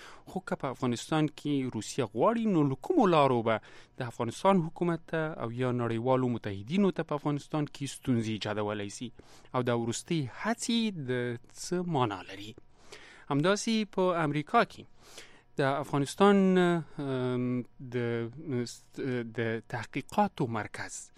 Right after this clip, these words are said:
د او-، په نیبراسکا کې د اوماها په پوهنتون کې، د افغانستان د تحقیقاتو د مرکز رئیس، ام، ښاغلی احمدزی، شیرجان احمدزی صاحب زموږ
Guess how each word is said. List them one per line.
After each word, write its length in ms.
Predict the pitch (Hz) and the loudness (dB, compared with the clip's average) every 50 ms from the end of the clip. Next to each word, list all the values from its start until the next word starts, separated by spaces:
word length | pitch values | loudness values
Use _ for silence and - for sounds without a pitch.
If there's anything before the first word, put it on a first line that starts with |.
| - - - - - - - - - - - - 127 120 120 117 117 113 | -20 -20 -20 -20 -20 -20 -20 -20 -20 -18 -10 -6 -4 -4 -4 -4 -4 -4
د 20 | 123 | -4
او-، 640 | 127 - 135 123 120 117 120 120 - 120 127 127 117 - - | -4 -2 0 0 0 0 0 -2 -2 -4 -6 -8 -8 -6 -4
په 340 | - 120 117 117 117 110 113 117 | -2 0 0 0 0 -2 -2 -2
نیبراسکا 540 | 117 117 120 117 113 110 - - - - 185 185 - | -2 0 2 2 2 2 0 -2 0 0 0 0 -2
کې 180 | - - 160 160 151 - - - - - 131 117 | -4 -4 -2 -2 -2 -4 -8 -16 -14 -10 -8 -4
د 20 | 117 117 113 113 - 131 | -4 -2 -2 -2 -2 0
اوماها 380 | 123 127 147 156 160 139 143 131 - | 2 4 6 6 6 4 2 0 0
په 80 | - 123 - | -2 -6 -6
پوهنتون 420 | - 98 101 101 101 - 214 233 262 254 - | -6 -8 -6 -6 -4 2 6 6 6 6 6
کې، 120 | - 233 214 - - - - - - - - - - - - 135 123 123 120 117 117 113 120 | -2 -4 -4 -6 -12 -20 -20 -20 -20 -20 -20 -20 -20 -12 -10 -6 -4 -2 -2 -2 -2 -2 -2
د 20 | 120 | -2
افغانستان 520 | 113 - 127 123 117 - - 160 151 139 135 | -2 0 0 -2 0 0 0 0 0 0 -2
د 80 | 123 - | -2 -2
تحقیقاتو 500 | - 117 107 104 - - 143 135 - 143 127 123 | -2 -4 -4 -4 -2 -2 -2 0 0 -2 -2 0
د 60 | 120 | 0
مرکز 320 | 120 120 - - 147 131 123 131 - - 135 123 123 120 113 113 120 113 113 | 0 -2 -2 -2 -2 -2 -2 -6 -8 -4 -2 -2 -2 -2 -2 -4 -4 -2 2
رئیس، 360 | 123 131 156 233 277 262 - - - - - - - - - - - - - - - - | 2 4 4 2 2 0 -2 -6 -8 -12 -16 -20 -20 -20 -20 -20 -20 -20 -20 -20 -16 -12
ام، 540 | - 135 123 123 123 120 120 123 123 123 123 120 120 120 - _ _ - - - - - | -10 -8 -6 -6 -6 -6 -6 -6 -6 -6 -6 -6 -8 -10 -14 _ _ -20 -20 -18 -10 -4
ښاغلی 480 | - 135 123 131 147 151 151 143 143 139 143 - 151 127 | -2 -2 0 0 0 0 2 0 0 -2 -4 -4 -4 -4
احمدزی، 600 | 117 123 120 117 110 113 - 147 143 127 120 113 - - - - - - - - - - 143 135 131 127 127 123 - | -2 -2 -4 -4 -4 0 2 2 4 2 2 -2 -6 -16 -20 -20 -20 -20 -20 -20 -14 -10 -6 -4 -2 -2 -2 -2 0
شیرجان 400 | - 156 147 135 185 196 196 190 170 | 2 2 2 6 6 4 6 6 4
احمدزی 340 | 143 135 135 131 113 147 139 139 - | 2 4 4 4 4 4 2 0 0
صاحب 180 | - 135 123 - - 123 - | -6 -8 -8 -8 -8 -4 -2
زموږ 160 | 143 131 | -2 -2